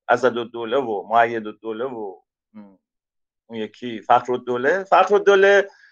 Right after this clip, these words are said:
نپذیرفت، اه، بزرگی برادرش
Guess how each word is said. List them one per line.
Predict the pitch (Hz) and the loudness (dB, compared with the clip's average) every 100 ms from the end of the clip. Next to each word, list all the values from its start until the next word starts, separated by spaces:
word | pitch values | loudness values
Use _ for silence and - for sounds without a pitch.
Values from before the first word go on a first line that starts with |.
| _ _ _ 165 | _ _ _ 0
نپذیرفت، | 196 175 135 110 110 113 107 - _ | 2 2 0 0 -2 0 0 -6 _
اه، | - 104 | -4 -4
بزرگی | 85 - 117 120 113 110 123 120 | -4 -10 -8 -6 -6 -8 -4 0
برادرش | 110 110 110 107 110 110 107 - - | 4 4 4 2 2 2 -2 -8 -8